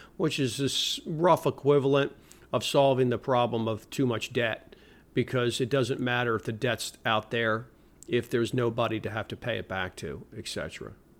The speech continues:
you know, and nobody to have to pay it. They can just wipe it off the books, see, if you don't have people. If you have people, then you have a problem, 'cause then the whole system has to come down. And they'll never allow that to happen.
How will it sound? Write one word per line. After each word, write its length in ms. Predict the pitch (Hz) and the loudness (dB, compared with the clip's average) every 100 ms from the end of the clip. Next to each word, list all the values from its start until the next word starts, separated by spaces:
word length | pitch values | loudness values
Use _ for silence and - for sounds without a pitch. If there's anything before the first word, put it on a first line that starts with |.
| - _ | -20 _
you 120 | - | -10
know, 180 | 82 67 - | -8 -10 -6
and 200 | 120 117 | 0 0
nobody 300 | 110 104 98 | 0 -2 -2
to 100 | 98 | -2
have 120 | 90 | -6
to 80 | 101 | -8
pay 260 | - 110 | -8 -6
it. 80 | 98 | -4
They 80 | 101 | -6
can 120 | 110 | -6
just 180 | 101 - | -8 -6
wipe 240 | 123 110 | -6 -6
it 80 | 101 | -4
off 160 | 92 - | -4 -6
the 60 | 85 | -8
books, 560 | 92 85 82 - - - - - - - - - | -8 -8 -10 -16 -18 -20 -20 -20 -20 -20 -20 -14
see, 240 | - - - - - - - | -12 -12 -16 -20 -20 -20 -6
if 80 | 120 | -2
you 40 | |
don't 200 | 107 92 | -2 -2
have 120 | 87 | -6
people. 440 | 101 104 - 82 92 - - - - - - - - | -6 -8 -8 -14 -16 -20 -20 -20 -20 -20 -20 -20 0
If 100 | 143 | 6
you 80 | 165 | 6
have 140 | - | 6
people, 380 | 156 151 120 110 | 2 2 2 0
then 180 | 120 120 | 0 0
you 80 | |
have 80 | 110 | 0
a 60 | 110 | -2
problem, 440 | - 151 120 107 | 2 4 4 2
'cause 140 | 113 104 | -4 -4
then 140 | 107 | -4
the 60 | 101 | -4
whole 140 | 98 | -4
system 380 | - 104 - 107 | -4 -6 -6 -8
has 140 | 95 | -8
to 80 | - | -10
come 240 | - 87 | -12 -8
down. 360 | 85 92 85 - - - - | -6 -6 -6 -10 -18 -20 -2
And 140 | 160 160 | 4 6
they'll 180 | 143 | 6
never 280 | 127 123 113 | 4 4 2
allow 300 | 101 92 90 | 2 2 0
that 180 | 90 87 | -2 -4
to 100 | - | -8
happen. 400 | 90 82 - | -8 -8 -12